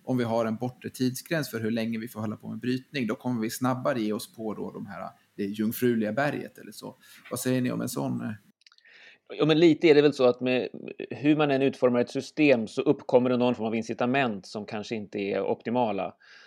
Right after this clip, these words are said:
Speaker 2: Men jag tänker det, det Jonas säger att, ehm, om man kan, så att säga, göra en prövning som enbart handlar om förlängning av tid,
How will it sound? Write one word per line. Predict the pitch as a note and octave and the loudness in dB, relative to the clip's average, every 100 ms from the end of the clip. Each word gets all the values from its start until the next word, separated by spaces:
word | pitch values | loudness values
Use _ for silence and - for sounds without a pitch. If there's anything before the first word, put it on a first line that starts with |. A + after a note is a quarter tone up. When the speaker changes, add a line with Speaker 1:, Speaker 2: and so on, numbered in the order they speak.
| - _ - | -20 _ -2
Speaker 2:
Men | C3 | 2
jag | C3+ - | 4 4
tänker | C#3 C3+ | 2 2
det, | C3 C3+ B2+ | 4 4 4
det | C3+ | 4
Jonas | C#3 D3 C#3 E3 D#3+ | 6 6 6 2 2
säger | A#2 A2 A2+ | 2 6 6
att, | A2 G#2+ - - | 6 4 0 -4
ehm, | A#2 A2 G#2+ G#2+ G#2 - _ _ - - | 0 2 0 -4 -8 -14 _ _ -20 -2
om | B2+ B2 | 0 2
man | A#2+ | 0
kan, | A#2 A#2 A#2+ G#2 | -2 -4 -4 -4
så | - | -8
att | A2+ | -2
säga, | A#2 | 0
göra | A#2 A2+ C#3+ C3+ A#2 A#2+ C#3 | 0 0 2 2 2 2 2
en | - C3 B2+ B2 - | 0 -2 -2 -6 -4
prövning | C#3 C3 A2+ A2 A2 | 0 0 0 -4 -6
som | G2+ A#2 A#2 - _ _ _ _ _ _ - | -6 -8 -8 -10 _ _ _ _ _ _ -4
enbart | C3+ B2 C#3+ | -2 4 4
handlar | C#3+ B2+ A2 | 4 -2 0
om | A2 A2 | 0 -2
förlängning | - C3 A#2 A#2+ A#2+ A#2 A2+ | -4 -4 2 2 2 0 -2
av | |
tid, | A2 - G3+ A#2+ - - | -2 2 2 2 -2 -8